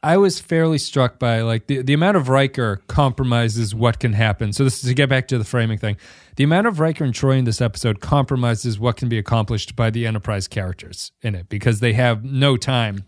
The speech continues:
to really do anything whatsoever. Um, and as you're saying, choosing this moment makes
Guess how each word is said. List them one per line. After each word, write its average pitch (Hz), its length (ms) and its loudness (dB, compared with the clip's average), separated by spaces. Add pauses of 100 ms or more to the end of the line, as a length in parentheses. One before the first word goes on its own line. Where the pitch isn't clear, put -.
to 120 120 -2
really 117 220 0
do 113 300 -2
anything 104 560 -4
whatsoever. 107 720 -4 (640)
Um, 120 500 0 (180)
and 135 120 2
as 120 160 4
you're 151 120 4
saying, 120 480 -2 (680)
choosing 147 360 2
this 117 160 -4
moment 131 480 2
makes 113 480 -6